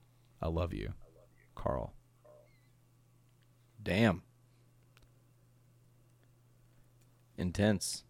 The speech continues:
Speaker 2: Wonder how
Speaker 1: In
Speaker 2: they're
Speaker 1: this
Speaker 2: gonna spin
Speaker 1: episode
Speaker 2: that if, go ahead.
Speaker 1: Huh?
Speaker 2: I was gonna say, I wonder how they're gonna spin that. I mean, well, obviously, people who are listening to our show now already know if they've watched the show. Um, but I'm curious if they're gonna do a full thing where Rick reads it, or if it's, like,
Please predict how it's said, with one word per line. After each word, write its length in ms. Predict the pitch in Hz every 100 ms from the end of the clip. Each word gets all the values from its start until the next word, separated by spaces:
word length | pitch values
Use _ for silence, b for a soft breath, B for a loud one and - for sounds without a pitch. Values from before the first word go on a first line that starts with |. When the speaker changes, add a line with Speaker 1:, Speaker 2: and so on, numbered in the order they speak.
| -
Speaker 2:
Wonder 180 | 95 104
how 80 |
Speaker 1:
In 60 | 104
Speaker 2:
they're 60 | 104
Speaker 1:
this 160 | 110
Speaker 2:
gonna 120 | 104
spin 100 | 107
Speaker 1:
episode 400 | 104 101 98 87 - - -
Speaker 2:
that 40 |
if, 40 | - - - - -
go 80 | 90
ahead. 100 | 87
Speaker 1:
Huh? 180 | 98 120 - - - - - - - - - - -
Speaker 2:
I 40 |
was 120 | 98
gonna 180 | 104 107
say, 140 | -
I 40 | 104
wonder 220 | 98 104
how 100 | 104
they're 100 | 98
gonna 140 | 92
spin 300 | 87 - 92
that. 180 | 90 87
I 60 | 69
mean, 240 | 90 87
well, 160 | 90 90 -
obviously, 440 | - 95 90 -
people 340 | 80 92 85 90
who 80 | 90
are 80 |
listening 280 | 87 82 92
to 60 | 87
our 100 | 87
show 180 | - 90
now 240 | 90 87 -
already 180 | 90 90
know 240 | 92 98
if 120 | 87
they've 180 | - 85
watched 300 | 85 82 -
the 40 | -
show. 440 | - 113 107 104 b b b b b -
Um, 240 | 90 87
but 80 | 85
I'm 120 | 90
curious 380 | - 98 87 82
if 60 | 80
they're 120 | 87
gonna 140 | 87 82
do 160 | 82
a 40 | 80
full 280 | - 92
thing 320 | 87 92 87 87
where 160 | 82
Rick 440 | 80 80 87 92 -
reads 280 | 98 92
it, 100 | 95
or 140 | 87 85
if 100 | 82
it's, 160 | 78
like, 140 | 90